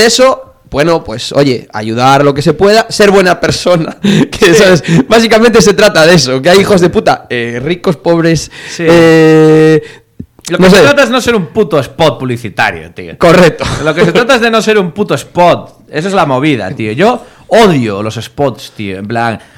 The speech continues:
Speaker 2: odio los anuncios de Galicia Calidade y de los anuncios de Gadis. Es,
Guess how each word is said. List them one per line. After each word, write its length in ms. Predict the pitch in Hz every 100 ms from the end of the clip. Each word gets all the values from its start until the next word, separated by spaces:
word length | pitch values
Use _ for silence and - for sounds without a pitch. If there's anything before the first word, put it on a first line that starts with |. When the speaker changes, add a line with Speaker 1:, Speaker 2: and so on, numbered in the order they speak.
| -
Speaker 2:
odio 500 | - 214 202 151 131
los 200 | 117 123
anuncios 440 | 131 151 165 123 117
de 100 | 127
Galicia 640 | 120 135 127 123 110 104
Calidade 840 | 101 113 101 123 135 104 98 98 98
y 300 | 101 104 107
de 120 | 107
los 140 | 107 117
anuncios 340 | 127 123 117
de 100 | 101
Gadis. 480 | 117 117 85 78 - _ - - _ - - -
Es, 140 | 120